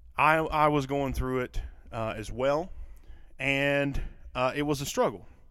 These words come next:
But about a week ago, I was listening to a podcast. I'm from Kentucky, for those of you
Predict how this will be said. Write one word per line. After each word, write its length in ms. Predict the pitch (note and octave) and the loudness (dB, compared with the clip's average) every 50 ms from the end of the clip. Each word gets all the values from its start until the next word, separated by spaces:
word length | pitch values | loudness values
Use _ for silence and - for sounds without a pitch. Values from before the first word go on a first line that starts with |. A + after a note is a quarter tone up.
| - - | -12 -4
But 180 | B2+ B2+ B2+ | -2 0 0
about 200 | C3 F3+ C4 E4 | 0 -2 -2 -2
a 40 | D#4 | -2
week 160 | A3 F#3 D#3+ | -2 -2 -2
ago, 220 | D#3 C#3+ C#3 C3+ C3+ | -2 0 2 2 2
I 20 | |
was 120 | C3 B2+ B2 | 2 0 -2
listening 260 | C3 - - C3 B2 | -6 -4 -4 -4 -2
to 140 | - C3+ B2 | -2 -2 -2
a 40 | |
podcast. 560 | A2 - A#2 A2 A2 - - A2+ A2+ A#2 A#2 C#3 | -2 -4 -4 -6 -6 -6 -6 -6 -6 -4 -4 -4
I'm 160 | D#3 E3+ F3+ | -4 -4 -2
from 180 | - F#3 E3+ | -2 -4 -4
Kentucky, 600 | D#3 - E3 D3+ - C#3 A2+ A2 - B2 A2+ A#2 | -4 -4 -6 -6 -4 -2 -4 -4 -4 -6 -8 -8
for 200 | A2+ - - A2+ | -8 -6 -6 -4
those 300 | A2 A2+ A2+ A2+ A2 G#2 | 0 0 0 0 0 -2
of 120 | A#2+ G#2+ G#2+ | -6 -8 -6
you 240 | G#2+ A2 A2 G#2+ | -6 -6 -6 -6